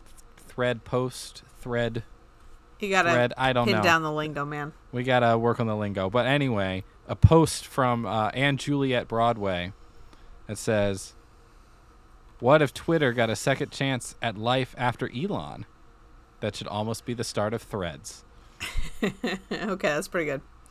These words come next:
Speaker 1: That's pretty good. So I am now, uh, all in on Broadway thread.
Speaker 2: All right.
Speaker 1: Broadway thread? Is it a sub-thread, like a subreddit? I don't know.
Speaker 2: See,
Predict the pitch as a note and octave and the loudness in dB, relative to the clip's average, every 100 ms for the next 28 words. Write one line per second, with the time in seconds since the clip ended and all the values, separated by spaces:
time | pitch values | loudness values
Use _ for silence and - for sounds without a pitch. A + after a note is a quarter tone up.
0 | - - - A2 G2+ A2+ G#2 G#2 F#2 F2 | -20 -20 -10 -8 -4 -4 -2 -2 -2 -2
1 | - G2+ A2+ A2+ G#2+ G#2+ G#2 F#2+ G#2 G2 | -2 0 0 0 0 2 2 0 -2 -2
2 | F#2 - G#2 G#2 - G2+ F#2+ F#2 F2+ F#2 | -2 -2 -2 -2 -4 -6 -6 -8 -8 -8
3 | F2+ E2+ - - - - - - - - | -8 -12 -16 -20 -20 -20 -12 -12 -12 -18
4 | - G#2 F#2+ F#2+ F2+ F2 G2+ - G2+ F#2 | -4 -2 0 -2 -4 -4 -10 -8 -4 -2
5 | E2+ F2+ - - - - - - - - | -4 -8 -14 -20 -20 -20 -20 -20 -20 -20
6 | - - F3+ A3+ F#3 F#3+ B2 A#2 - B2+ | -16 -6 0 2 4 2 2 -2 0 2
7 | B2+ C#3 D3 - - - - - - - | 2 -2 -8 -16 -20 -20 -20 -20 -20 -20
8 | - - - - - A#2+ A#2 - - C#3 | -20 -20 -20 -20 -8 -2 0 -2 2 2
9 | C#3 - E3 D#3+ E3+ D3+ A2+ - - B2+ | 2 0 2 2 2 -2 -4 -6 -2 -2
10 | C3+ - - C3+ D3 - B2+ A#2+ A2+ A2 | -4 -16 -2 0 0 -2 -4 -2 -2 -2
11 | G2 F#2+ - - - G3 F#3 F3+ | -4 -6 -14 -14 -8 -4 -2 -2